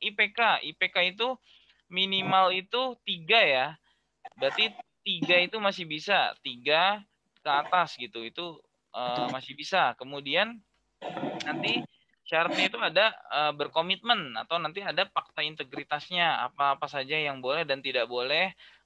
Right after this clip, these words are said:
eh, kalian lakukan selama magang dan, eh,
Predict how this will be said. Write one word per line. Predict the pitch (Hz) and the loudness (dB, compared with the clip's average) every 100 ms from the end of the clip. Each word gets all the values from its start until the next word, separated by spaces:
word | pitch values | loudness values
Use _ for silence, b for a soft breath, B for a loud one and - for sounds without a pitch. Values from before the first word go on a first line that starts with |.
| - | -6
eh, | 120 120 | -4 -2
kalian | 120 120 123 135 139 139 | -2 -2 -2 -2 -2 -4
lakukan | 127 120 156 170 | -6 -4 -4 -4
selama | 160 123 143 | -2 -2 0
magang | 135 120 113 151 151 | -2 -2 0 -2 0
dan, | 131 156 175 - _ _ _ | -2 -2 -6 -16 _ _ _
eh, | 120 123 120 120 120 | -6 -2 0 -2 -2